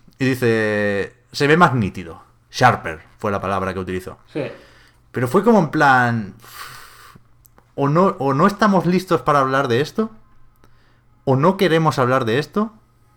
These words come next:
Speaker 1: o no van a ser destacables estas posibles mejoras a mil ochenta". ¿Sabes? Y fue una respuesta tan, tan rara, como
Speaker 2: Sí.
Speaker 1: tan,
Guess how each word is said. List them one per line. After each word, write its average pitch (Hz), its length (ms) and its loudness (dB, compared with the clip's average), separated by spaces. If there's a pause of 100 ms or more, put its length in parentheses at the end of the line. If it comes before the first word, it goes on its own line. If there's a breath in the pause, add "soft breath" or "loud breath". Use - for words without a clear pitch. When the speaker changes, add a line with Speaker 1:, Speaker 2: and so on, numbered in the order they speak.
(400)
Speaker 1:
o 131 200 2
no 165 920 2
van 139 160 2
a 131 80 0
ser 123 260 -4
destacables 123 800 -4 (540)
estas 123 400 -6
posibles 117 560 -6
mejoras 107 420 -6
a 107 60 -6
mil 107 120 -4
ochenta". 95 420 -12 (720 soft breath)
¿Sabes? 196 260 2
Y 180 60 -2
fue 175 140 2
una 208 100 6
respuesta 202 460 2
tan, 156 380 -2
tan 165 200 -2
rara, 170 400 0 (320)
como 123 220 -2
Speaker 2:
Sí. 117 60 -8
Speaker 1:
tan, 151 420 0